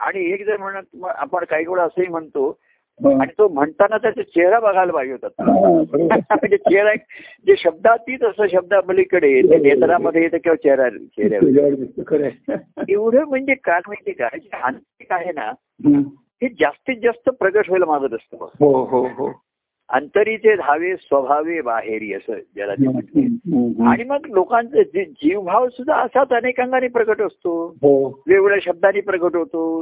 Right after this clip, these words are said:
Speaker 2: हो, हो.
Speaker 1: नेत्र-, डोळ्यातले भाव बदलतात, चेहऱ्यावरचे बदलतात.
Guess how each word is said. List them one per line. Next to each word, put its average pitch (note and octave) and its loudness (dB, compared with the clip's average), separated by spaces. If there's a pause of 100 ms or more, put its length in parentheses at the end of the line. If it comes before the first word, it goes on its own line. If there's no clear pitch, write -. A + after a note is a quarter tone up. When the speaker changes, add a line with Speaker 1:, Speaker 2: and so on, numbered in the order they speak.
(100)
Speaker 2:
हो, C#3 4
हो. C3 0
Speaker 1:
नेत्र-, D3+ -2
डोळ्यातले E3 2
भाव E3 -4
बदलतात, D3+ -8
चेहऱ्यावरचे D#3 2
बदलतात. C#3+ 2